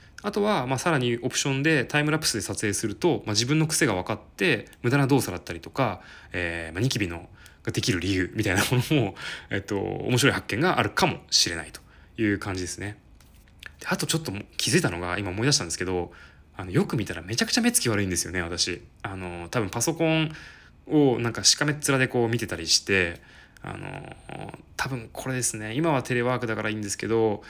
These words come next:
まあ、職場にいた時はですね、多分かなり話しかけづらかっただろうなというふうに、えー、思いました。まあ、とても反省しました。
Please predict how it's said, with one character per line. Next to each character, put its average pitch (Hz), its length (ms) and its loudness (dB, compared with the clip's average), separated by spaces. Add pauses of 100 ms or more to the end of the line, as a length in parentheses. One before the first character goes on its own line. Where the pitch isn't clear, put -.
(240)
ま 110 80 -8
あ、 110 40 -2
職 117 240 -2
場 120 240 0
に 120 120 0
い - 20 0
た 120 120 -2
時 135 220 0
は 90 80 -2
で 90 100 -6
す - 120 -6
ね、 95 300 -2
多 113 120 -4
分 98 180 -4
か - 140 -6
な 117 80 0
り 107 60 -2
話 104 260 0
し - 20 2
か - 120 -4
け - 160 0
づ 113 100 2
ら 123 100 4
か 113 60 -2
っ - 40 -8
た 95 100 -4
だ 95 80 2
ろ 90 100 0
う - 20 -4
な 92 160 -2
と - 120 -12 (340)
い 120 180 4
う - 20 4
ふ 117 120 0
う 104 60 2
に、 101 220 -2 (260)
え 82 800 -8
ー、 - 40 -12
思 95 120 -2
い - 20 0
ま 92 80 0
し - 60 4
た。 - 80 0 (160)
ま 107 60 -6
あ、 - 40 -4
と 110 80 -4
て 113 80 -2
も 104 80 0
反 101 200 0
省 90 480 -2
し - 120 0
ま 85 80 -4
し - 80 0
た。 - 80 -8